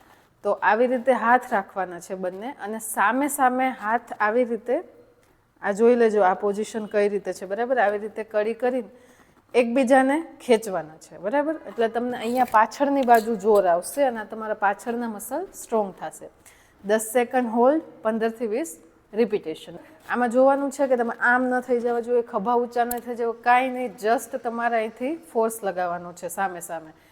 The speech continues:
બીજી કોઈ મૂવમેન્ટ ન થવી જોઈએ, બરાબર? પછીની નેક્સ્ટ એક્સરસાઇઝમાં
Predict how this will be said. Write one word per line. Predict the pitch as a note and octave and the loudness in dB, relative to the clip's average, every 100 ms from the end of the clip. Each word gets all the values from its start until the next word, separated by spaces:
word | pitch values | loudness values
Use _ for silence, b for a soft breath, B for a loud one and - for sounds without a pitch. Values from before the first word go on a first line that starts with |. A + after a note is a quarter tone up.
| b b | b b
બીજી | G#3+ A3 B3 | -4 -2 -2
કોઈ | C4+ C#4+ | 6 6
મૂવમેન્ટ | C4+ B3 A#3+ A#3 A#3 | 6 0 0 -2 -4
ન | A3+ | -6
થવી | - E3+ D3+ | -6 -12 -12
જોઈએ, | D#3 D#3 | -16 -10
બરાબર? | F#3 A#3 A#3+ C#4 - _ B B B - | -6 -4 -6 -10 -16 _ B B B -4
પછીની | A3+ D#4 D4+ | -2 0 2
નેક્સ્ટ | D4 C#4 C#4+ - | 2 2 -2 -2
એક્સરસાઇઝમાં | D4 D4 D4+ D4 C#4+ C4+ C#4+ D4 | -2 -2 -4 2 0 2 -2 -2